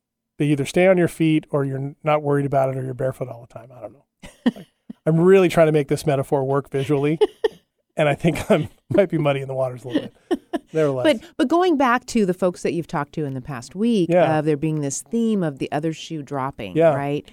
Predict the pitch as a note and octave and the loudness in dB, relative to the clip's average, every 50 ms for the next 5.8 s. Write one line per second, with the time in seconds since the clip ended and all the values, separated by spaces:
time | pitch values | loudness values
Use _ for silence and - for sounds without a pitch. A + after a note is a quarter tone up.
0 | _ _ D3 C#3 C3+ B2+ - _ F3 F3 E3 D3+ C#3+ D3 - D3 E3 E3 E3+ G3+ | _ _ -4 -4 -4 -4 -6 _ -4 -2 -2 -2 -4 -6 -8 -12 -12 -6 -4 -2
1 | G#3 A3+ A#3+ - F#3 - - _ _ _ _ _ _ _ _ _ _ _ _ E3 | -2 0 0 0 -2 -4 -6 _ _ _ _ _ _ _ _ _ _ _ _ -20
2 | D#3+ - - G3+ A3 A#3 B3+ B3 - - - F#3+ G3 G3 F#3+ E3+ D#3 - - G3 | -20 -4 -2 0 2 2 0 -2 -6 -10 -6 -4 -2 0 0 -2 -4 -6 -8 -6
3 | F#3+ F#3+ F#3+ F#3 F3+ E3+ D#3 C#3+ D3 C#3+ D3 E3 - - D#3+ D#3+ D#3+ D#3+ D#3+ D3 | -4 -4 -4 -2 -4 -4 -6 -6 -6 -6 -6 -8 -10 -10 -12 -12 -12 -10 -12 -12
4 | C3 - - _ D3 C#3+ D#3 F3+ F#3 - - F3+ F3 - - D#3+ C#3+ - C#3+ C#3 | -14 -14 -14 _ -10 -8 -6 -6 -8 -6 -8 -8 -8 -8 -10 -10 -10 -8 -8 -8
5 | C3 C3+ B2+ - - B2 - - A#2 - - F#2 - - _ | -8 -8 -10 -12 -16 -18 -16 -18 -20 -20 -20 -20 -20 -20 _